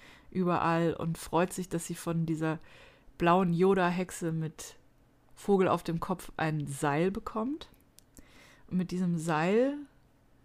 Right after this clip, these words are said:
ist sie nun unterwegs, ah, ist, doch ja, und, und reitet auf den Schultern von einem Eismonster, das ein bisschen, von hinten ein bisschen aussieht wie Groot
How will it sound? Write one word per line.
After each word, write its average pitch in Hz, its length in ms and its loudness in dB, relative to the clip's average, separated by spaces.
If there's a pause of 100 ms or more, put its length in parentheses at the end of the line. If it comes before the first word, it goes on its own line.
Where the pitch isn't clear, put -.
(420)
ist 196 220 -4
sie 196 140 -2
nun 180 160 0
unterwegs, 180 920 -2
ah, 180 120 2
ist, - 320 -6
doch 208 180 -8
ja, 190 180 0
und, - 380 -4
und 180 260 -2
reitet 214 500 0
auf 180 200 0
den 170 300 -4
Schultern 247 640 0
von 165 280 -8
einem 175 540 0 (680)
Eismonster, 180 920 2
das 190 180 -6
ein 170 80 -2
bisschen, 202 260 -8
von 190 100 2
hinten 262 200 4
ein - 20 4
bisschen 220 220 0
aussieht 185 320 -2
wie 165 100 -4
Groot 175 400 4